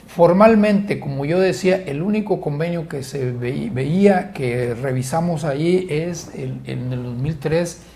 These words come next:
eh, relativo a la ecología en la cuen-, cuenca de Burgos. Después el convenio que en materia de seguridad, Tamaulipas, Nuevo León también,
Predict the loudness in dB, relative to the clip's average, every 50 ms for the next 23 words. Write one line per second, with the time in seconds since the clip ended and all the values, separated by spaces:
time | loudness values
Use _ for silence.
0 | -20 -20 -20 -20 -20 -20 -20 -12 -6 -4 -4 -2 -2 0 0 0 0 2 4 6
1 | 8 8 8 8 6 4 2 0 -2 -2 0 0 0 0 -2 -2 0 2 4 6
2 | 6 4 2 0 -4 -14 -18 -14 -10 -8 -6 -6 -4 -4 -4 -4 -4 -4 -6 -8
3 | -8 -8 -8 -8 -8 -10 -12 -18 -14 -8 -6 -6 -6 -4 -4 -2 -2 0 2 6
4 | 6 8 8 8 6 2 -2 -4 -12 -18 -20 -20 -20 -20 -20 -20 -20 -20 -20 -20
5 | -16 -8 -4 -2 0 4 8 10 10 10 10 8 6 4 4 4 4 2 4 4
6 | 4 6 6 4 4 2 2 0 2 2 2 2 2 0 0 0 0 2 2 2
7 | 4 2 2 2 0 0 0 2 2 2 2 2 2 0 -4 -4 -4 -2 -2 -2
8 | -2 -2 -2 -2 0 0 -2 0 0 0 0 -2 -4 -4 -4 -4 -4 -2 -2 -2
9 | -2 -2 -4 -6 -8 -12